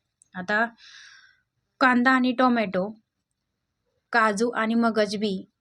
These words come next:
आणि अद्रक, लसूण हे मी सर्व मिक्सरमध्ये बारीक केलेलं आहे. पाणी व जास्त वापरलेलं नाहीये, फक्त दोन ते तीन चमचेच पाणी वापरून हे सर्व मिक्सरमध्ये मिश्रण मी बारीक केलेलं आहे,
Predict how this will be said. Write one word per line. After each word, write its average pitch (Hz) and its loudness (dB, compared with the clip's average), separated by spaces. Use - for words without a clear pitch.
आणि 196 -8
अद्रक, 226 -2
लसूण 220 -4
हे 208 -6
मी 220 -6
सर्व 220 -4
मिक्सरमध्ये 208 -6
बारीक 202 -4
केलेलं 196 -4
आहे. 196 -2
पाणी 202 -4
व 226 -4
जास्त 220 -4
वापरलेलं 208 -2
नाहीये, 202 -4
फक्त 202 -10
दोन 208 -4
ते 214 -4
तीन 214 -8
चमचेच 208 -10
पाणी 202 -6
वापरून 208 0
हे 214 -4
सर्व 208 -6
मिक्सरमध्ये 202 -6
मिश्रण 202 -8
मी 202 -8
बारीक 202 -2
केलेलं 190 -4
आहे, 196 -2